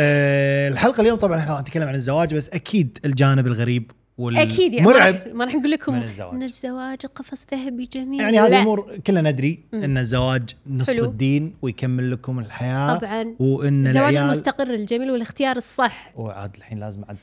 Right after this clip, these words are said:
Speaker 1: تفلسف
Speaker 2: إيه،
Speaker 1: عاد
Speaker 2: لأن
Speaker 1: يعني
Speaker 2: ما،
Speaker 1: عاد.
Speaker 2: لأن في ناس عبالهم إن أنا ما تزوجت خلا-، لا حبيبتي.
Speaker 1: لا عادي،
Speaker 2: لا
Speaker 1: احنا
Speaker 2: حبيبتي،
Speaker 1: يعني،
Speaker 2: عادي.
Speaker 1: يعني وهذه أمور ترى
Speaker 2: نصيب،
Speaker 1: مو لازم نقول
Speaker 2: نصيب.
Speaker 1: كل شيء.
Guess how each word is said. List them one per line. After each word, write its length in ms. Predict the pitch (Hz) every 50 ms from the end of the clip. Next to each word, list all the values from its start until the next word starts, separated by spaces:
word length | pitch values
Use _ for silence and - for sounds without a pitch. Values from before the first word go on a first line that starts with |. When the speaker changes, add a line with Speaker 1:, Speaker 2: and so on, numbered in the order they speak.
| _ -
Speaker 1:
تفلسف 140 | - - -
Speaker 2:
إيه، 360 | - 415 440 427 403 277 294
Speaker 1:
عاد 140 | - 262 330
Speaker 2:
لأن 80 | 349 359
Speaker 1:
يعني 220 | 370 359 349 330
Speaker 2:
ما، 60 | 339
Speaker 1:
عاد. 560 | 403 415 392 349 311 262 208 - - 127 - 262
Speaker 2:
لأن 240 | 302 311 320 330
في 120 | 320 330 359
ناس 200 | 349 359 330 -
عبالهم 320 | 285 285 320 320 320 311
إن 100 | 311 285
أنا 180 | 285 294 294 294
ما 160 | 294 302 311
تزوجت 400 | 302 - 302 294 285 311 302 -
خلا-، 180 | - 269 - -
لا 160 | 254 269 269
حبيبتي. 520 | - - 208 196 180 _ - - 180 - -
Speaker 1:
لا 120 | 151 160
عادي، 320 | 175 156 135 160 - 151 139
Speaker 2:
لا 60 | 120
Speaker 1:
احنا 160 | 107 - -
Speaker 2:
حبيبتي، 180 | 113 139 156 151
Speaker 1:
يعني، 220 | 143 143 156 165
Speaker 2:
عادي. 160 | - 196 156
Speaker 1:
يعني 200 | 160 - 156 160
وهذه 400 | - - - 127 143 180 220 226
أمور 200 | 196 170 185 220
ترى 100 | - 233
Speaker 2:
نصيب، 200 | 240 226 - -
Speaker 1:
مو 60 | 143 185
لازم 160 | 247 277 294
نقول 120 | 320 262
Speaker 2:
نصيب. 140 | 302 277 240
Speaker 1:
كل 100 | - 240
شيء. 300 | - - 208 196 202 208